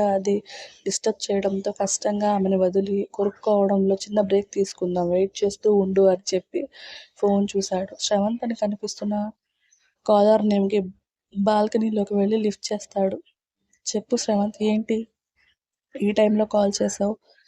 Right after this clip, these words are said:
ఏదైనా ఇంపార్టెంట్నా?" "హా అర్జున్, ఫోన్లో చెప్పేది కాదు. రేపు నీ ఫ్లాట్కి కలుద్దాం. ఏ టైంకి రమ్మంటావు?" "ఆఫ్టర్‌నూన్ లంచ్ టైంలో కలుద్దాం." "సరే, బాయ్ రా."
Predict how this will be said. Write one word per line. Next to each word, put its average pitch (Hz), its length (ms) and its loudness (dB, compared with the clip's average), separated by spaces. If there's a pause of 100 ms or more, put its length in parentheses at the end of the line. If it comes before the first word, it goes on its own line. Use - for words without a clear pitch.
(580)
ఏదైనా 202 440 2
ఇంపార్టెంట్నా?" 202 760 0 (2500)
"హా 202 180 2
అర్జున్, 196 400 0
ఫోన్లో 208 360 0
చెప్పేది 202 420 -2
కాదు. 196 300 -2
రేపు 196 240 0
నీ 196 120 -2
ఫ్లాట్కి 196 420 -2
కలుద్దాం. 196 460 0 (220)
ఏ 196 140 0
టైంకి 202 320 0
రమ్మంటావు?" 196 520 -2 (1080)
"ఆఫ్టర్‌నూన్ 214 520 0
లంచ్ 202 320 0
టైంలో 202 360 0
కలుద్దాం." 196 480 -4 (1120)
"సరే, 202 380 0
బాయ్ 202 260 4
రా." 208 140 2